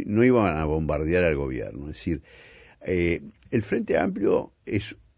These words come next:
una muy fuerte asociación para competir en las elecciones y también ha sido hasta el momento una muy fuerte asociación para gobernar.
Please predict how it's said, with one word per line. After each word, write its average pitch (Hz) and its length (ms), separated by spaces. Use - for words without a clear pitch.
una 101 220
muy 123 200
fuerte 127 420
asociación 82 600
para 73 220
competir 80 640
en 60 120
las - 120
elecciones 92 800
y 85 80
también 90 440
ha 90 80
sido 87 340
hasta - 180
el 73 40
momento 85 400
una 80 140
muy 78 220
fuerte 90 340
asociación 67 560
para 80 160
gobernar. 60 540